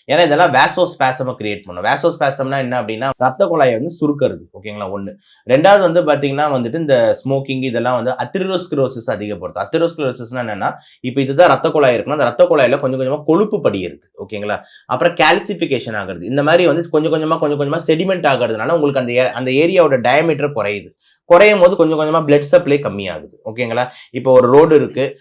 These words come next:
ஒரு பார்க்கிங் பண்ற, பார்க்கிங் பண்றேன்ட்டு சைடுல காருங்களை விட்டுனே வராங்கன்னு வச்சுக்கோங்க. அப்ப ரோட சை-, சைஸ் கம்மியாயிடுதுல, அப்ப அடுத்த வாகனங்கள் உள்ள நுழைய முடியல, ஒரு லாரி நினைச்சா உள்ள வர முடிய மாட்டேங்குது. So இதுதான் வந்து பாத்தீங்கன்னா நடக்குது ஸ்மோக்கிங் ஆல்கஹால் ரிலேட்டட்ல.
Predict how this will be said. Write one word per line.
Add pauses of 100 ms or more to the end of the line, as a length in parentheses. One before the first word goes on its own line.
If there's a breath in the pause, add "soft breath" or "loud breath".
(220 soft breath)
ஒரு
பார்க்கிங்
பண்ற,
பார்க்கிங்
பண்றேன்ட்டு
சைடுல
காருங்களை
விட்டுனே
வராங்கன்னு
வச்சுக்கோங்க. (160)
அப்ப
ரோட
சை-,
சைஸ்
கம்மியாயிடுதுல, (260 loud breath)
அப்ப
அடுத்த
வாகனங்கள்
உள்ள
நுழைய
முடியல,
ஒரு
லாரி
நினைச்சா
உள்ள
வர
முடிய
மாட்டேங்குது.
So
இதுதான்
வந்து
பாத்தீங்கன்னா
நடக்குது (360 soft breath)
ஸ்மோக்கிங்
ஆல்கஹால்
ரிலேட்டட்ல.